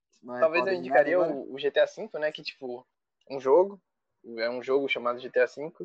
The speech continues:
Speaker 2: que ele meio que simula a realidade dos Estados Unidos, Califórnia, e você, é, você vive a vida de uma pessoa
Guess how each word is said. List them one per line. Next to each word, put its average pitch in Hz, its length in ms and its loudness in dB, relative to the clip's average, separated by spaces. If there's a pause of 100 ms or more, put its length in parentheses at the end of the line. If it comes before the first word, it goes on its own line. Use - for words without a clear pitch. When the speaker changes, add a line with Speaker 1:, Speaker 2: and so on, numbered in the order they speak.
(480)
Speaker 2:
que - 80 0
ele 147 160 4
meio 156 180 4
que - 80 -12
simula 165 380 6
a - 20 2
realidade 143 640 4
dos 120 320 -10
Estados 127 280 0
Unidos, 131 300 -14
Califórnia, 147 720 0 (340)
e 139 80 -6
você, 156 880 2 (540)
é, 131 460 4 (240)
você 160 240 -2
vive 208 200 2
a 208 60 6
vida 208 260 -2
de 190 60 0
uma 175 140 2
pessoa 185 500 4